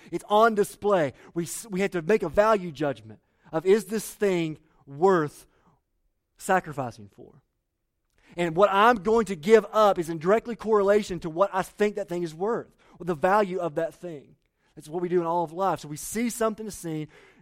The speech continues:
revelation, and we make a determination of its worthness and what we are willing to give up to obtain it. That's our response.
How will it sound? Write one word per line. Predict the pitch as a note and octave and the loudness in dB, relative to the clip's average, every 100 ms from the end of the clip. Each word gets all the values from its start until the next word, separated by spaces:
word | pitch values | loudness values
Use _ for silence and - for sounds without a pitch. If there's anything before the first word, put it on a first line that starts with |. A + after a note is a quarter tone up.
| - | -4
revelation, | E3+ F#3+ E3 E3+ - C#3 B2+ _ | 0 2 2 0 -2 -12 -14 _
and | C3 | -12
we | C3 | -10
make | C#3 - G#3+ | 0 0 0
a | F3 | -8
determination | D#3+ F3 F3 D#3 D3 C#3+ D3 | -14 -10 -8 -6 -6 -8 -12
of | C#3+ | -12
its | C3 A2+ | -12 -12
worthness | C#3 D3 - A#2 A2 - - _ _ _ _ _ _ _ _ _ _ | -8 -8 -10 -20 -20 -20 -20 _ _ _ _ _ _ _ _ _ _
and | C3 | -6
what | C#3+ E3+ | -4 -2
we | D#3+ | -4
are | D3+ | -4
willing | C#3+ D#3 D3 | -4 -6 -6
to | |
give | C#3 C3 | -10 -8
up | C3 - | -8 -10
to | C3+ | -16
obtain | - B2+ A#2 | -16 -16 -16
it. | A2+ | -16
That's | A#2+ | -16
our | D3+ | -12
response. | B2 A#2+ - - A#2 G#2+ _ _ | -12 -14 -20 -18 -16 -16 _ _